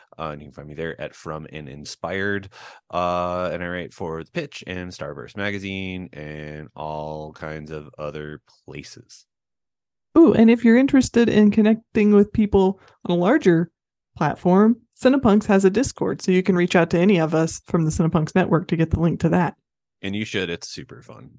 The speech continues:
Speaker 2: Mm-hmm. It's a fun place.
Speaker 1: It's my favorite, it's my favorite distraction when I should be doing things at work.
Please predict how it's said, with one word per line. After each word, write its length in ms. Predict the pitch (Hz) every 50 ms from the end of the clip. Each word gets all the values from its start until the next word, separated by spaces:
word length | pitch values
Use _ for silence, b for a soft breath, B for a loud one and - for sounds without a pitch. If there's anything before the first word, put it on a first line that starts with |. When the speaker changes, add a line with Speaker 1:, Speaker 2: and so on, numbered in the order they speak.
| _ _ _ _ _ -
Speaker 2:
Mm-hmm. 200 | 196 165 160 160 - - _ _
It's 60 | -
a 20 |
fun 180 | - 165 156 160
place. 380 | - - 147 151 170 - - -
Speaker 1:
It's 0 |
my 60 | _ -
favorite, 180 | 80 82 - _
it's 140 | - 90 - -
my 120 | 92 85
favorite 340 | - 82 78 78 76 67 _
distraction 480 | - 76 - - 73 71 - 80 76
when 140 | 76 73 69
I 80 | 71 71
should 180 | - - 71
be 140 | 71 69 67
doing 240 | - 76 67 76 -
things 240 | _ - 62 - -
at 100 | - -
work. 260 | - 64 55 _ -